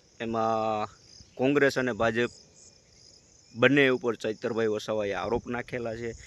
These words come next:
તે આરોપમાં અત્યારે અમુક, અ, કોંગ્રેસના ધારાસભ્ય છે, અમુક, અ, ભાજપના ધારાસભ્યો છે, સાંસદ સભ્યો છે, એઓના અમુક અમુકના મનરેગા કૌભાંડમાં નામ ખુલી ગયા છે.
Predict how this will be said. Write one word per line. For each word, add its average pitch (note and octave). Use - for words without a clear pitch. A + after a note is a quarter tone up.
તે C#3+
આરોપમાં A#2+
અત્યારે A2
અમુક, A#2+
અ, A2+
કોંગ્રેસના A#2+
ધારાસભ્ય B2+
છે, C3+
અમુક, A#2
અ, A2+
ભાજપના G#2+
ધારાસભ્યો B2
છે, B2+
સાંસદ A2
સભ્યો B2+
છે, B2+
એઓના D3+
અમુક C3
અમુકના C3
મનરેગા D3
કૌભાંડમાં A#2+
નામ A2+
ખુલી A2
ગયા F#2+
છે. G#2+